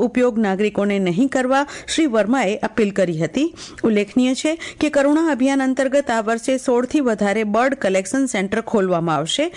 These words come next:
ઘાયલ પક્ષી વિશે નાગરિકો તરત જ સેન્ટ્રલ હેલ્પલાઇન નંબર એક નવ બે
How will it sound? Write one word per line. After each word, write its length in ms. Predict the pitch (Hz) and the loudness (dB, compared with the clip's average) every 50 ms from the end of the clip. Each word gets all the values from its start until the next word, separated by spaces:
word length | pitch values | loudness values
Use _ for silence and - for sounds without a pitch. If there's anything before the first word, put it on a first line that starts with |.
| - - - - 214 | -14 -8 -2 0 2
ઘાયલ 260 | 202 202 202 220 214 214 | 4 4 2 2 0 0
પક્ષી 260 | 214 214 - - 262 220 | -2 -2 0 -2 -2 0
વિશે 240 | 254 240 - 269 254 240 | 0 0 0 0 0 0
નાગરિકો 420 | 214 202 190 214 240 - - 254 247 247 - | 0 -2 -2 -2 -2 0 0 -2 -2 -2 -2
તરત 380 | 233 233 277 277 - 247 202 | -2 -2 -2 0 0 -2 -2
જ 100 | 175 - - - - - - - | -2 -6 -10 -12 -10 -6 -2 0
સેન્ટ્રલ 400 | 269 262 269 285 311 311 320 269 240 | 2 2 2 2 2 2 2 2 0
હેલ્પલાઇન 480 | 220 214 214 208 220 220 233 240 240 | 0 0 0 0 0 0 2 2 0
નંબર 400 | 240 240 247 240 247 254 254 254 254 - - - - - 254 294 | 2 2 2 2 2 2 2 0 -2 -8 -18 -8 -2 0 0 2
એક 200 | 330 330 - 294 233 | 0 0 0 0 2
નવ 500 | 226 208 202 220 247 254 - - 202 240 | 2 4 2 2 0 0 0 0 2 2
બે 80 | 262 | 2